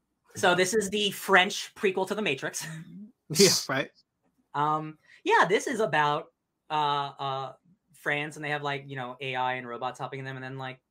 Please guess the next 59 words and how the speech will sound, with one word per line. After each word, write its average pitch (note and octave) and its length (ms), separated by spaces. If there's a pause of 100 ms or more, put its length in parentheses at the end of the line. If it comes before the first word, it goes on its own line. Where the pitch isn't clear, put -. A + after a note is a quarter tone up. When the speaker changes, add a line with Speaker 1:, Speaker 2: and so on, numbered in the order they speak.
(260)
Speaker 1:
it D#3 80
looks, E3 160
turns F#3 180
into D#3+ 100
Smart D#3+ 340
House F#3 200
where D#3+ 60
they D3 80
get C#3 80
trapped D3 220
in D3 60
a C3+ 40
house C#3+ 240
and C3 80
a - 20
robot C3+ 300
tries E3 160
to E3 60
kill F#3 160
them. C4+ 180
<laughs> - 1000
Speaker 2:
Yeah, F3 140
like, D#3+ 200
the D#3 220
whole D#3 220
world C#3 280
is C3 80
automated B2+ 540
at A#2+ 140
this B2 120
point. B2 280
Like, B2+ 180
they B2+ 160
have B2+ 120
to - 100
talk C3 260
to, C3 140
like, A#2+ 260
a B2 120
robot B2+ 360
to C#3+ 60
open B2+ 200
the B2+ 80
doors B2+ 400
and C#3 80
what, B2 160
and C3 220
the B2+ 60
Speaker 1:
Or C#3+ 80
Speaker 2:
robots D#3 420 (120)
fight G#3 140
back. C4+ 300 (400)
Speaker 1:
prequel F#3 320
to F3 180
Mitchell's D#3+ 260
and F3+ 60
the F#3 40
Mitchell's F#3+ 240
Machines. C4+ 360